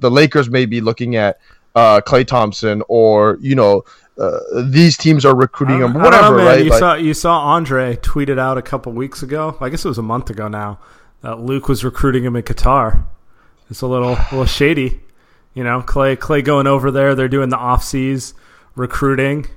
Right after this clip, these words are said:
Speaker 2: You know, it's, there's some Qatari money in the Staples Center.
Speaker 1: You know,
Speaker 2: Stay
Speaker 1: it's
Speaker 2: woke.
Speaker 1: just like, <laughs> like for, I mean, it could be. I mean, I'm sure, right? Like, e-, everybody's, like, friends in the N B A. Like, everybody
Speaker 2: Everyone's
Speaker 1: talks, like,
Speaker 2: recruiting off
Speaker 1: uh,
Speaker 2: the record.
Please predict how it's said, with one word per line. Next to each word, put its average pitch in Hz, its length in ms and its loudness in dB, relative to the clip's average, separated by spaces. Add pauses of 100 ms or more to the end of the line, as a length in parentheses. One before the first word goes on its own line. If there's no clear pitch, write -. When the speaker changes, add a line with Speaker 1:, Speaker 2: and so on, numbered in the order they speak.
(200)
Speaker 2:
You 127 80 -12
know, 120 240 -6 (260)
it's, - 440 -14 (440)
there's 156 200 0
some 190 120 4
Qatari 139 480 2
money 123 260 -4
in 117 100 -6
the 107 40 -8
Staples 117 420 -8
Center. 127 360 -10 (720)
Speaker 1:
You 202 140 2
know, 226 100 -2
Speaker 2:
Stay 208 220 -2
Speaker 1:
it's 202 100 4
Speaker 2:
woke. 156 160 0
Speaker 1:
just - 220 2
like, 180 280 2 (340)
<laughs> - 1160 -10
like 165 180 0
for, 175 280 -2 (600)
I 127 80 0
mean, 156 160 2
it 156 100 0
could 208 160 4
be. 170 260 0 (120)
I 143 60 4
mean, 175 120 4
I'm 240 120 2
sure, 127 400 2
right? 98 280 0
Like, 98 240 -4 (120)
e-, - 180 -14
everybody's, 139 500 -2
like, 104 140 -2
friends 101 340 -2
in 95 80 -6
the 98 100 -4
N 98 120 -4
B 95 100 -2
A. 95 160 0
Like, 92 160 -4
everybody 120 360 0
Speaker 2:
Everyone's 98 340 0
Speaker 1:
talks, - 20 -4
like, 110 100 -2
Speaker 2:
recruiting 123 320 -2
off 107 140 -2
Speaker 1:
uh, - 20 -2
Speaker 2:
the 117 120 -8
record. 107 420 -10